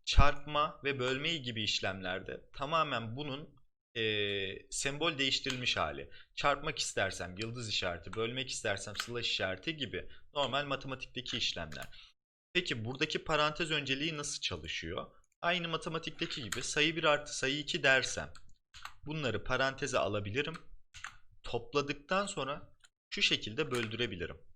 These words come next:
Yani ilk toplayıp daha sonra böldürebilirim. Tüm matematik işlemleri burada geçerli. Bunun dışında sadece bir sayıyı arttırmak istiyorum varsayalım. İki yöntemi var. Sayı biri eşittir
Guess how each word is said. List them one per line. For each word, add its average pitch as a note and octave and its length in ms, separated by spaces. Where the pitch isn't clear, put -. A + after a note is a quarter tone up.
Yani G#2 320
ilk G3+ 260
toplayıp - 580
daha D3+ 180
sonra C#3+ 340
böldürebilirim. B2+ 640
Tüm F3+ 160
matematik D3+ 460
işlemleri A2 520
burada C3+ 260
geçerli. A2 640
Bunun G3 280
dışında F#2 600
sadece E3+ 600
bir F#3+ 120
sayıyı C#3+ 420
arttırmak C#3 540
istiyorum F2 520
varsayalım. E2+ 640
İki - 200
yöntemi C3+ 440
var. - 320
Sayı F3+ 400
biri D#3 200
eşittir - 600